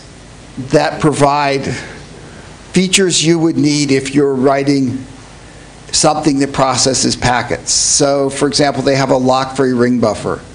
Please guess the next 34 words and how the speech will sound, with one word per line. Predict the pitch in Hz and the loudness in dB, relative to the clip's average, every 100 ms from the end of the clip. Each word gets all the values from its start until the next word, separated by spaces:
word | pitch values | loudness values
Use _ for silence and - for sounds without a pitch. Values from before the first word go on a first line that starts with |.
| - | -4
They | 127 117 | 0 2
have | 120 123 120 113 - - - - - - - - - - | 2 2 0 -4 -10 -18 -20 -20 -20 -20 -20 -20 -10 0
memory | 139 151 151 143 | 2 2 2 2
management. | 131 131 127 123 120 117 - - - - - | 2 0 0 0 -2 -4 -14 -20 -20 -20 0
All, | 165 185 185 | 2 4 2
in | 175 180 | 2 2
order | 208 220 | 2 4
to | 202 | 4
do | 202 208 | 2 2
D | 165 202 | 2 2
M | 202 | 2
A | 220 240 | 0 2
in | |
user | 170 160 143 | 0 2 0
space, | 135 127 113 95 - - | 0 0 0 0 -4 -2
you | 139 | 0
have | 139 160 165 | 2 0 2
to | 180 | 0
do | 143 - 156 170 | 0 -2 0 0
it | |
from | 165 147 131 | 0 -2 0
fixed | - 185 - - | 0 0 -2 -2
memory | 143 165 185 147 | 0 2 2 0
that | 131 | 0
has | 120 147 147 135 - - - - - | 2 2 0 -2 -6 -16 -20 -16 -10
a | |
physical | 135 165 165 175 160 147 | -2 0 0 2 0 0
address | 151 170 156 117 104 - - - - - - | 0 0 0 0 0 -2 -4 -12 -16 -20 -2
that | 143 | 0
is | 139 123 | 2 0
visible. | 160 156 139 110 - | 0 0 0 -2 -2
So | - 143 | 0 2
they | 147 160 | 2 2
provide | 165 131 143 147 135 | 0 0 2 0 -2